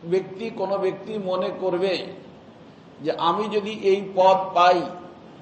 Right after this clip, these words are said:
তো এই পদের যথাযথ মর্যাদা, সম্মান রক্ষা করে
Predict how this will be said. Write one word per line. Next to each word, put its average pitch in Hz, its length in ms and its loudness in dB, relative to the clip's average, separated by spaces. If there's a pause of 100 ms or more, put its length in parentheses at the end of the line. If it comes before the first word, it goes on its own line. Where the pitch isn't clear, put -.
(380)
তো 175 80 -4
এই 220 480 0
পদের 190 460 2
যথাযথ 208 600 4 (1500)
মর্যাদা, 170 600 4
সম্মান 202 580 2
রক্ষা 180 320 2
করে 196 280 -2